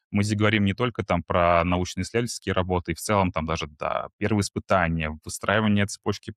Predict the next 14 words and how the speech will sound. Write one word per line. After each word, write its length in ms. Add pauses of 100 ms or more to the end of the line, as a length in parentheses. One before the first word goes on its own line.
поставок 520 (300)
каких-то 360
деталей, 560
производства. 500
То 60
есть 120
это 140
все 220 (180)
очень 320
сложно, 340
это 100
все 180
на 120
годы. 480